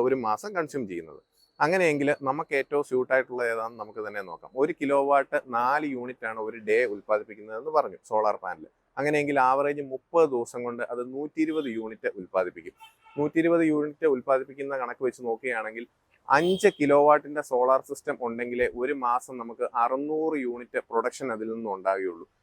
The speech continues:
നമുക്ക് കൺസ്യൂം ചെയ്യേണ്ടത് അഞ്ഞൂറ് യൂണിറ്റ് ആണ് ഒരു മാസം, നമുക്ക് പ്രൊഡക്ഷൻ വരുന്നത് അറുന്നൂറ് യൂണിറ്റും. ഏകദേശം നമ്മുടെ കൺസംഷനേക്കാളും ഇരുപത് ശതമാനം കൂടെ അഡീഷണൽ നമ്മൾക്ക് പ്രൊഡക്ഷൻ വരുന്നുണ്ട്. അത് എപ്പോഴും നല്ലതാണ്. എന്തുവെന്ന് വെച്ചാൽ നമുക്ക് നാളേക്കുള്ള ആവശ്യങ്ങൾ ചിലപ്പോൾ കൂടിക്കൂടി വരാം. അന്നേരം നമുക്ക്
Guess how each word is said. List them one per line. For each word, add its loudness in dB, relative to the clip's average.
നമുക്ക് -2
കൺസ്യൂം -2
ചെയ്യേണ്ടത് -2
അഞ്ഞൂറ് 0
യൂണിറ്റ് -10
ആണ് -10
ഒരു -14
മാസം, -14
നമുക്ക് 0
പ്രൊഡക്ഷൻ 4
വരുന്നത് 0
അറുന്നൂറ് -2
യൂണിറ്റും. -14
ഏകദേശം -2
നമ്മുടെ -6
കൺസംഷനേക്കാളും -4
ഇരുപത് 4
ശതമാനം 0
കൂടെ -6
അഡീഷണൽ -4
നമ്മൾക്ക് -8
പ്രൊഡക്ഷൻ 0
വരുന്നുണ്ട്. -2
അത് -6
എപ്പോഴും -2
നല്ലതാണ്. -2
എന്തുവെന്ന് -4
വെച്ചാൽ -4
നമുക്ക് 2
നാളേക്കുള്ള 4
ആവശ്യങ്ങൾ -6
ചിലപ്പോൾ -8
കൂടിക്കൂടി -2
വരാം. -8
അന്നേരം 2
നമുക്ക് 0